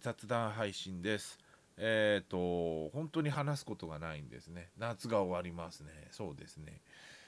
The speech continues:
あー、もう今もうやる気なくなっ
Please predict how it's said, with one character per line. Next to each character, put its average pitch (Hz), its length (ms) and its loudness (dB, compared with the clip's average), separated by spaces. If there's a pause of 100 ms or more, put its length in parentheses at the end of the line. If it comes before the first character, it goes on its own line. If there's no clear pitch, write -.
(160)
あ 80 1040 -4 (2500)
ー、 - 20 -10
も 107 140 -2
う 104 80 2
今 101 240 0
も 87 160 -2
う 82 60 -2
や 90 120 2
る 90 80 0
気 - 140 -10
な 85 160 -2
く 82 100 -10
な 80 120 -8
っ - 20 -16